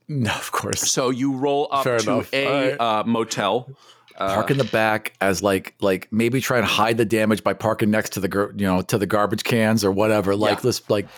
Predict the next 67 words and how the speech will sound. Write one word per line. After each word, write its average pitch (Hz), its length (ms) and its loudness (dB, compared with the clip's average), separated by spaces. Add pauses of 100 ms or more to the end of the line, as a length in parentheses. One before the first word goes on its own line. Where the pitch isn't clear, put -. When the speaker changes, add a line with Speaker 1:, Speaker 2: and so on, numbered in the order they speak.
(140)
Speaker 1:
tuck 147 240 -2
Speaker 2:
Yeah. 113 140 0
Speaker 1:
the - 60 0
car 120 200 2
in 110 80 2
the 101 80 2
back. 87 340 -2
Speaker 2:
Tuck 139 220 -2
the 131 80 -4
car 135 200 0
in 120 100 2
the 113 80 2
back. 107 440 -2
You 202 120 -2
head 117 200 0
up 104 240 0 (280)
Speaker 1:
Okay. 101 480 0
Speaker 2:
to 101 40 -6
reception. 104 720 -2 (560)
It's 185 160 0
a 90 160 0 (240)
real 175 320 0
beaten 135 320 0
down 110 280 2
cheap 104 220 -4
motel, 92 340 -4
that's 98 200 0
for 92 120 -8
sure. 87 220 -8
This 123 160 -4
is 113 140 -2
still, 123 320 2 (180)
you're 170 80 -2
still 202 200 -2
in 165 80 0
a 151 40 -2
tough - 320 -2
area 117 240 2
of 101 80 -4
town. 98 220 -2
Speaker 1:
Sure. 107 240 -4
Speaker 2:
Yeah. 131 160 0
Speaker 1:
That's 113 200 -2
okay, 123 240 0
'cause 107 160 -2
we 120 140 0
Speaker 2:
You 135 80 0
Speaker 1:
look 208 100 0
like 208 100 0
Speaker 2:
look - 80 -6
Speaker 1:
shit. - 260 2
Speaker 2:
like 160 160 0
a 147 60 2
disaster. 123 520 -2
She 156 140 0
looks - 260 0
nice. 143 420 0 (160)
Speaker 1:
<laughs> 165 160 -2
Speaker 2:
You 185 100 -2
know, 143 260 0
she's 202 240 0
clearly 208 320 0
been 151 160 2
crying, 139 380 0
Speaker 1:
Good. 143 100 0
Speaker 2:
but 113 140 0
her, 120 440 0